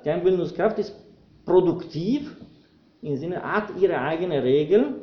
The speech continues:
bestimmt a priori, wie der Gegenstand sein muss und vor-, zwingt die Natur in diese Struktur. Ja? Das ist auch ein bisschen der Sinn der kopernikanischen Wende. Die Natur muss sich anpassen. So ist, Punkt.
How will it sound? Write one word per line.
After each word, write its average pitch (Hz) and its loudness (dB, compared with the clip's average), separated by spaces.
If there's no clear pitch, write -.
bestimmt 220 0
a 180 4
priori, 165 4
wie 185 0
der 165 0
Gegenstand 151 -2
sein 127 2
muss 220 2
und 226 2
vor-, 147 0
zwingt 240 2
die 233 4
Natur 202 6
in 202 6
diese 170 -4
Struktur. 127 -8
Ja? 135 -8
Das - -20
ist - -14
auch 139 -6
ein 135 -4
bisschen 139 -2
der 123 -2
Sinn 143 -4
der 131 -2
kopernikanischen 127 -2
Wende. 107 0
Die 170 -8
Natur 226 4
muss 208 6
sich 226 0
anpassen. 175 -4
So 208 6
ist, 226 6
Punkt. 196 4